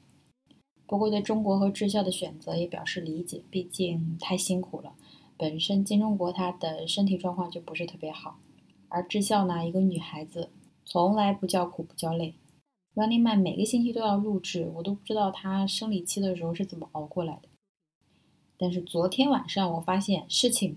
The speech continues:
并不是这样的。关注我微博的朋友们一定看到了，我大半夜十二点在那儿气得不行，睡不着觉。那是因为韩媒报道说《Running Man》在两周前提及了关于改版的事情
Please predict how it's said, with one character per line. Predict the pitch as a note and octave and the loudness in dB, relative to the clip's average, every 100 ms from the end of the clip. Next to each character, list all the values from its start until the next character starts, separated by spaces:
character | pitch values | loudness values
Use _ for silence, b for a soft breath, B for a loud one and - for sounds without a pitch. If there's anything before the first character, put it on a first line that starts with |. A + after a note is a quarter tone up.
| - | -2
并 | B3 A3 | 0 0
不 | - E3+ | 0 0
是 | G3 | 0
这 | F#3 | 0
样 | E3+ D#3 | -2 -2
的。 | - _ _ _ _ _ _ _ _ _ - | -14 _ _ _ _ _ _ _ _ _ -2
关 | A3+ | 2
注 | A#3 A3 | 4 4
我 | E3+ | 4
微 | G#3 | 4
博 | F#3+ | 4
的 | F#3 | 2
朋 | F#3+ F3+ | 2 0
友 | F3+ | 0
们 | F3 E3+ | 0 2
一 | |
定 | F#3+ F#3 | 2 0
看 | - - | -2 -6
到 | - F#3+ | -2 2
了， | E3+ E3 - | 2 0 -4
我 | - E3+ - | -6 -6 -4
大 | F#3 | -4
半 | E3+ F3+ F3+ | 0 0 0
夜 | F3 | 2
十 | - D#3+ | 2 4
二 | E3+ | 2
点 | E3 D#3+ | 0 -4
在 | E3 | -2
那 | |
儿 | E3 | 0
气 | E3 - | 2 0
得 | E3 | 0
不 | E3 | -2
行， | F3 E3 D#3 E3 | -4 -4 -6 -6
睡 | - | -6
不 | E3+ | -6
着 | E3 D#3 | -6 -6
觉。 | D#3+ E3 - _ B B B B B | -6 -6 -6 _ B B B B B
那 | - | 0
是 | G#3 G#3+ | 2 6
因 | G#3 | 6
为 | G#3+ | 4
韩 | G3 - F#3 | 2 2 2
媒 | A3 | 2
报 | G#3+ G3+ | 4 4
道 | F#3 F#3+ F3 | 6 2 2
说 | - F3+ F3 | 2 2 2
《Running | F3 G#3 A3 | 0 0 0
Man》 | A3+ E3+ - _ _ _ - | 0 -2 -4 _ _ _ 0
在 | A#3 | 4
两 | G3+ E3+ D#3+ | 4 4 0
周 | C#3+ G#3+ G#3+ | 2 2 4
前 | - E3 D#3+ F#3 | 2 0 -2 -4
提 | - F3+ G#3+ | -2 -2 0
及 | F3 E3+ | 0 2
了 | E3 | 2
关 | F#3 F#3 | 0 0
于 | F#3+ | 0
改 | F#3+ D#3+ E3 | -2 -4 -2
版 | F3 D#3+ | -4 -6
的 | E3 | -4
事 | - F3 | -2 0
情 | - | -2